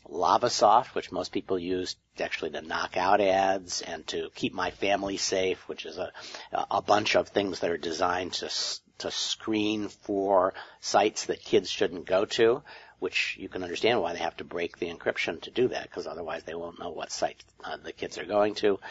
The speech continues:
Um, eh, but the way in which this was done is, is likely to produce, I would guess, a raft of lawsuits, uh,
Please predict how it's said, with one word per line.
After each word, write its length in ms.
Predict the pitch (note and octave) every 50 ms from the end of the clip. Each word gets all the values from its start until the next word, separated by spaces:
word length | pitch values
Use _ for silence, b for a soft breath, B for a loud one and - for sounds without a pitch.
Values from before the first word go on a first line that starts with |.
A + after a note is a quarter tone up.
| B B B B B B -
Um, 540 | G#2 G2+ G#2 G2+ G2+ G2+ G2+ G2 G2 F#2+ - - -
eh, 300 | A2+ A2 G#2+ G#2 G2+ G2+ F2+ F#2 - _ _
but 320 | - A#2+ G#2 G2+ G#2 - - _ - -
the 140 | G#2 F#2+
way 260 | F2+ F#2 G2+ A#2 A#2 A2+
in 120 | G2+ F2
which 200 | F#2 E2+ - -
this 220 | E2+ D#2+ - -
was 160 | - D#2 D2+ -
done 420 | - F#2+ F#2+ F#2+ F#2 F2 D#2+ D#2
is, 220 | E2 E2 - - - _ _ _ _
is 340 | - F2 D#2 - - - - _ _ - - - -
likely 400 | G2+ G2 G2 G2+ G2 - - F#2
to 80 | - -
produce, 680 | - - F#2+ D#2+ F2 F2 E2+ E2 D#2+ - - - - -
I 160 | F2+ F2 F2
would 180 | D#2+ D#2 D#2 -
guess, 240 | - E2 D#2+ - - -
a 120 | - F2+ D#2+
raft 640 | D#2+ D#2+ D#2+ E2 E2 F2 F#2 F2+ - - - -
of 220 | E2 D#2 - -
lawsuits, 800 | - E2 E2 E2 D#2 - - E2+ D2+ - - - - - - -
uh, 140 | F#2+ E2 D#2